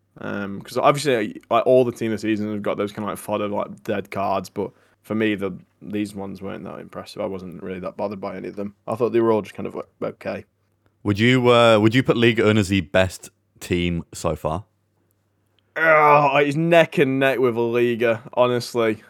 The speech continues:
Speaker 1: Um, I think so. Simply 'cause you can pack one of the big boys. Um, whereas in La Liga, I think it was only really Vinny, in my opinion, that was, a, you know, the biggest of the boys.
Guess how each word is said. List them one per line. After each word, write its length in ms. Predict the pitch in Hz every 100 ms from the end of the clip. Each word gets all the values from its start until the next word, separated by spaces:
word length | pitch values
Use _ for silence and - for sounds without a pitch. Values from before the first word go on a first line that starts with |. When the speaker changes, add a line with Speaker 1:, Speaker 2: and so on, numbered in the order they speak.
| -
Speaker 1:
Um, 380 | 117 113 113 110
I 80 | 123
think 300 | - 156 135
so. 280 | - 104 101 _ _
Simply 320 | - 170 151
'cause 220 | 147 143
you 60 | 135
can 180 | 147 131
pack 260 | 135 139 139
one 80 |
of 60 | 120
the 60 | 117
big 260 | 123 113
boys. 440 | 110 101 101 101 - _ _ _ 101
Um, 340 | 101 101 104
whereas 260 | 104 104 104
in 120 | 98
La 120 | 110
Liga, 300 | 107 110 107
I 40 | 104
think 160 | 117
it 40 | 117
was 100 | 107
only 200 | 107 104
really 200 | 104 98
Vinny, 360 | 98 101 98
in 100 | 101
my 140 | 98 101
opinion, 320 | - 101 95
that 80 | 95
was, 220 | 98 - _ _ _
a, 80 | 110 110 104 -
you 100 | 123
know, 80 | 104
the 100 | 107
biggest 440 | 127 110 104 -
of 100 | 95
the 80 | 104
boys. 480 | 98 95 95 -